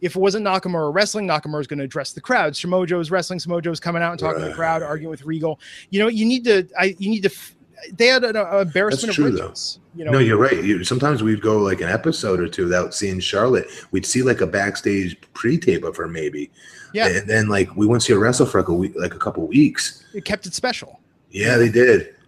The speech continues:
Speaker 1: And that's the thing. So I think they've just lost their universe. I mean, T M six one, I think, are great, but they're not American
Speaker 2: Yeah.
Speaker 1: Alpha. I mean, the Authors of Pain,
Speaker 2: Dude.
Speaker 1: I mean,
Speaker 2: Oh,
Speaker 1: I get what they
Speaker 2: God.
Speaker 1: are, but they, yeah, but that's the thing. It's
Speaker 2: They're
Speaker 1: like,
Speaker 2: just two big fat guys.
Speaker 1: yeah, it's just not,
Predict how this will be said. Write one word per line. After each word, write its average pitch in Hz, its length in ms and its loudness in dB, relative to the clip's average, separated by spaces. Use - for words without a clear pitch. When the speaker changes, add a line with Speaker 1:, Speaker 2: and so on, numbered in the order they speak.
Speaker 1:
And 180 180 -4
that's 208 140 2
the 214 60 -4
thing. 247 140 4
So 262 120 4
I 247 60 4
think 262 160 -2
they've 311 100 -2
just 254 180 -6
lost 180 340 2
their 165 80 0
universe. 143 540 -8
I 165 40 -12
mean, 185 160 -4
T 254 200 -2
M 285 100 2
six - 260 -6
one, 170 380 -2
I 139 80 -10
think, 143 180 -8
are 135 80 -4
great, 135 480 -4
but 139 160 -8
they're 143 140 -6
not 143 440 -2
American 139 360 -4
Speaker 2:
Yeah. 117 120 -8
Speaker 1:
Alpha. 156 220 -14
I 123 60 -8
mean, 139 140 -10
the 131 80 -8
Authors 170 340 -4
of 131 60 -14
Pain, 165 300 -8
Speaker 2:
Dude. 170 100 -6
Speaker 1:
I 170 40 -8
mean, 156 320 -6
Speaker 2:
Oh, - 160 4
Speaker 1:
I 185 120 4
get 185 180 0
what 170 160 0
they 160 80 0
Speaker 2:
God. 160 140 -2
Speaker 1:
are, 175 60 -2
but 165 180 -6
they, 202 220 2
yeah, 254 120 0
but 233 100 -6
that's 269 180 -8
the 247 80 -10
thing. 311 200 -4
It's 254 100 -2
Speaker 2:
They're - 60 2
Speaker 1:
like, - 60 0
Speaker 2:
just 175 180 4
two 165 140 6
big 143 180 4
fat 143 300 0
guys. 117 520 2
Speaker 1:
yeah, 254 440 0
it's 170 140 -10
just 214 160 -6
not, 240 320 4